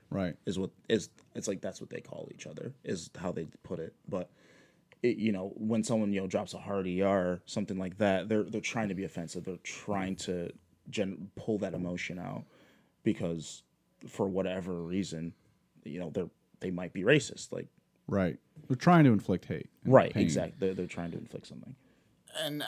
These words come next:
Speaker 3: so I know, like, last time <laughs> we, we did this episode, um, you had a, you had that story about the dog poop.
Speaker 2: Oh, yeah, that fucking guy.
Speaker 3: Um,
Speaker 2: <laughs>
Speaker 3: you know,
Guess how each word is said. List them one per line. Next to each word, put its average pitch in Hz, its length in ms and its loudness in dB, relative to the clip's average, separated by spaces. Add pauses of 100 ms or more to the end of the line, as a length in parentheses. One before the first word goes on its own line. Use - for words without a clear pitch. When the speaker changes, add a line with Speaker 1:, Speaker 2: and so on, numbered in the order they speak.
(160)
Speaker 3:
so 139 240 -2
I 139 120 0
know, 143 300 0
like, 123 220 -4
last 120 300 0
time 107 260 -6
<laughs> 104 220 -6
we, 139 120 -2
we 110 120 -6
did 104 180 -4
this 98 220 -6
episode, 95 480 -6 (480)
um, 104 220 -2
you 123 200 -2
had 131 240 -2
a, 113 260 0
you 117 140 -4
had 123 180 -2
that 113 180 0
story 117 240 0
about 104 100 -6
the 95 80 -4
dog 98 340 -2
poop. - 300 -14 (180)
Speaker 2:
Oh, 107 280 4 (440)
yeah, 90 240 0
that 85 220 -6
fucking 85 300 -10
guy. 87 200 -6 (220)
Speaker 3:
Um, 110 380 -4 (340)
Speaker 2:
<laughs> - 260 -4
Speaker 3:
you 123 140 -2
know, 104 320 -2